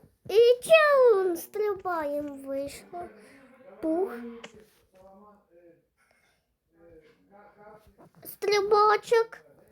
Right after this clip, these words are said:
Вийшло. Пуль. А, я чуть не випав. Куль. Є, ще чуть-чуть. Пуль.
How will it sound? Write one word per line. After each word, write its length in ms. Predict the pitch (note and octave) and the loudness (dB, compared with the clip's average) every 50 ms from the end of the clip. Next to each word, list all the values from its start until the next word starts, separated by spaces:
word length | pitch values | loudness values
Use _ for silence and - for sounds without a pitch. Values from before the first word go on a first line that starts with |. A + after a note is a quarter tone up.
| _ _ _ | _ _ _
Вийшло. 640 | - D4 D4+ D4+ D4+ D#4 D#4 - - F#4 F#4 G4 G4 - - - A#3+ - _ _ _ _ _ _ _ _ _ _ _ _ _ _ - _ _ _ C#3+ _ _ F#3 F#3 _ _ _ C#3 C#3 _ _ _ F#3 F#3 _ - - _ _ _ _ _ _ _ _ _ - _ _ | -12 -6 -2 -2 -2 -2 -4 -8 -12 -8 -8 -8 -8 -8 -12 -20 -20 -20 _ _ _ _ _ _ _ _ _ _ _ _ _ _ -20 _ _ _ _ _ _ _ _ _ _ _ _ _ _ _ _ -20 _ _ -20 -20 _ _ _ _ _ _ _ _ _ -20 _ _
Пуль. 800 | - D#5 D#5 D#5 D#5 D5+ C#5+ C5+ B4 A4+ G4+ G4 F4 E4 D#4 D4 - _ _ _ _ _ _ - - - - | 6 10 10 10 10 10 10 8 8 6 4 2 -4 -6 -12 -14 -18 _ _ _ _ _ _ -20 -20 -18 -10
А, 720 | F#4+ G#4 A#4 C5 C#5 D5 D5 D5 D5 C5+ A#4+ - - - G#4 | -8 -6 -4 -4 -4 -2 -2 -2 -2 -2 -4 -6 -8 -8 -8
я 60 | G4 | -6
чуть 300 | - - A#4 A#4+ A#4 A#4+ | 0 2 4 4 6 6
не 80 | A#4+ A#4 | 4 4
випав. 420 | A4+ A4+ A4 G4 - F4 E4+ - - - - _ _ _ _ _ _ - | 4 4 2 -2 -6 -12 -14 -14 -16 -20 -20 _ _ _ _ _ _ 0
Куль. 460 | - D#5 D#5 - E5+ F5 F5 E5+ _ _ _ _ _ _ _ - _ - - - - - - _ _ - - _ _ _ - _ _ - | 4 6 6 6 6 2 -2 -10 _ _ _ _ _ _ _ -20 _ -20 -20 -20 -20 -20 -20 _ _ -20 -20 _ _ _ -20 _ _ -16
Є, 520 | - A4 - C5 D5+ E5+ F5 E5 D5 B4+ | -8 2 8 10 10 10 10 8 4 0
ще 180 | - - - C#5 C#5+ C#5 C5 | -2 -2 -2 0 0 0 -2
чуть-чуть. 480 | - - B4 A#4+ A#4+ - G4+ G4 - _ _ _ _ - | -2 -2 -4 -4 -2 -4 -8 -8 -8 _ _ _ _ 4
Пуль. 560 | D5 D5 D#5 E5 F5 F5+ F#5 E5+ - - | 6 8 8 8 8 6 4 -4 -16 -18